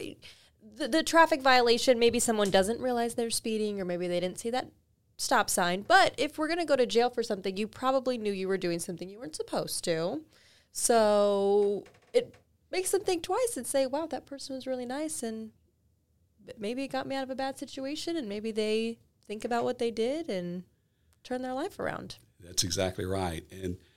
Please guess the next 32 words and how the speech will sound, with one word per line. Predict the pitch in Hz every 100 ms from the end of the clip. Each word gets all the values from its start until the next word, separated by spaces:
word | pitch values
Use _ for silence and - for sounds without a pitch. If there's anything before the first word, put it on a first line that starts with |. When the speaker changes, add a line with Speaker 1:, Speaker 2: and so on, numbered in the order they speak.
| _ _ _ _ _ -
Speaker 2:
<sighs> | - - - - _ _ _ _ _ _ _ -
so | 123 113 110 -
cops | - 143 -
have | 123
war | 101 104
stories, | 98 98 82 80
right? | 95 104 95
We | 110
all | 123
have | 127
war | 104 120 123
stories | - 98 85 82 -
that, | 90 90
that | 95 87
we | 87
like | 92 90
to | 85
tell. | 98 87 85
And, | 82 82 - - - - -
you | 92
know, | 92 87 - _ _ _ _ _ _ 123
with | 110
relational | 120 143 202 139
policing, | 110 113 131 143 107 92 82 _ _ _ _ _ _ _ 95
I'll, | - 95 -
I'll | 95
tell | 85 104
you | 95 90
one | 90 85
now | 92 92 87
that, | 87 80 101
that | 90 87